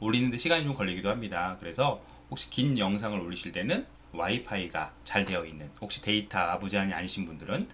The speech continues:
와이파이를 이용해 주시면 좋을 것 같아요. 자, 그러면 기본적으로 영상이 준비가 완료가 됐습니다.라고 돼 있죠. 그럼 이 영상이 어디에 올려져 있는가를 확인해 보도록 할게요. 자,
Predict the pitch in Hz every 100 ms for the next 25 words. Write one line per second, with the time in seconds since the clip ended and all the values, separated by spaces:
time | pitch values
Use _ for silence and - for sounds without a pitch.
0 | - - - 101 101 - 95 92 87 90
1 | 82 - 131 139 85 85 78 - 80 170
2 | 247 - - - - - 165 180 - -
3 | - 185 226 202 196 151 226 226 226 180
4 | 127 151 196 196 196 147 135 160 123 123
5 | 165 170 165 135 - 139 135 135 135 107
6 | 92 92 82 - 170 - - 107 117 151
7 | 92 110 135 139 143 - 87 113 202 226
8 | 214 196 160 147 101 101 113 110 87 87
9 | 87 139 190 185 131 - 85 - - 85
10 | - - - - - - - - - -
11 | -